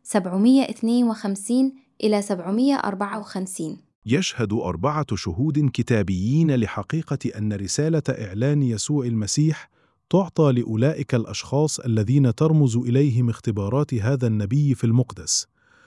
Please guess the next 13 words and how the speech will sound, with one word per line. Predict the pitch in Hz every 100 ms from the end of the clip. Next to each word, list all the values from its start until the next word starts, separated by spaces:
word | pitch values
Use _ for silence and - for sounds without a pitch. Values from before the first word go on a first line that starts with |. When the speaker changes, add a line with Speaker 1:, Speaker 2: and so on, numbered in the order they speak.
| _
Speaker 2:
فعندما | - 104 127 135 131 123
ندخل | 123 170 - 127
إلى | 123 117
المقدس | 107 117 147 117 117
السماوي، | 107 - 98 101 98 135 160 - _ _ _
تعطى | 180 208 - 131
لنا | 117 139
الرسالة | 117 110 - 147 151 143 - _ _ 123
التي | 120 147 180
قد | 165 127 113
أقيمنا | 131 - 170 160 147 131
لنكرز | 123 135 147 127 104
بها، | 101 117 87 -